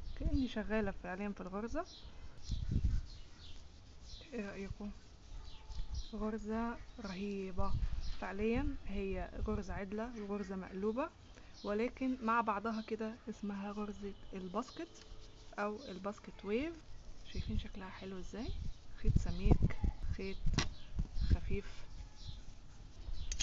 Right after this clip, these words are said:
او حتى خيط معاد الاستخدام، في التلاتة فظيعة وجميلة جدا وتصلح لحاجات كتيرة.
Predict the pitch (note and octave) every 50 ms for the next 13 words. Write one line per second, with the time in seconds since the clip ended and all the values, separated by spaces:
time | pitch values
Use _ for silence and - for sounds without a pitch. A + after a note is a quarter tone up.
0 | - C4 B3 A#3+ - A#3 A#3+ - - G3+ - - - G#3 G#3 - - - - -
1 | - - F#3+ F#3 F3+ F#3 F#3 F#3+ - - G3 F3 F#3+ G3 - - - F3+ - F3+
2 | F#3+ G3+ A3 C4 D4+ D#4 C#4+ - - - - - - F3+ E3+ F#3+ G#3 A3 A3+ -
3 | C4 C#4 - - - - - - - - - - - - - - - - - -
4 | - - G#3 F3+ F#3+ G3 F3+ E3+ D#3 F3+ A3 C4 - - - - - - - -
5 | - - - - A#3 G#3+ A3+ A#3+ A#3 G#3+ G#3+ G3 G#3+ A3 A3 G3 F#3+ - - G3+
6 | A3 - A3+ A3+ A3+ G#3 G3+ G3+ - G3+ F#3 F#3+ G3 F#3+ - - - G3+ G#3 -
7 | - A3 - - G#3+ G#3+ A3 G#3+ G#3